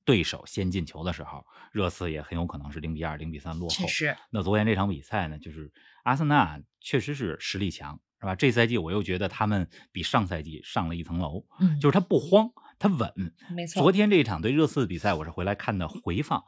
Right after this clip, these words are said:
Speaker 2: 嗯。
Speaker 1: 但是之前阿森纳的几场球我看的是直播。你像再往前一个周末赢狼队，包括周中大胜切尔西的比赛
Speaker 2: 是。
Speaker 1: 也是如此。
Speaker 2: 嗯。
Speaker 1: 我今天早上还和这个阿森纳球迷，呃，聊天呢，因为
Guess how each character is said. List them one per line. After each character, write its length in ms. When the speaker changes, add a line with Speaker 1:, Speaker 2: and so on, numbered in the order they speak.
Speaker 2:
嗯。 120
Speaker 1:
但 120
是 100
之 300
前 280
阿 220
森 140
纳 160
的 60
几 120
场 140
球 160
我 100
看 180
的 60
是 100
直 220
播。 320
你 120
像 200
再 140
往 160
前 180
一 60
个 60
周 140
末 140
赢 200
狼 300
队， 200
包 100
括 140
周 180
中 240
大 180
胜 200
切 160
尔 80
西 120
的 60
比 60
赛 220
Speaker 2:
是。 80
Speaker 1:
也 160
是 120
如 180
此。 140
Speaker 2:
嗯。 200
Speaker 1:
我 80
今 100
天 140
早 240
上 240
还 180
和 220
这 120
个 120
阿 100
森 100
纳 140
球 160
迷， 320
呃， 120
聊 180
天 240
呢， 180
因 140
为 240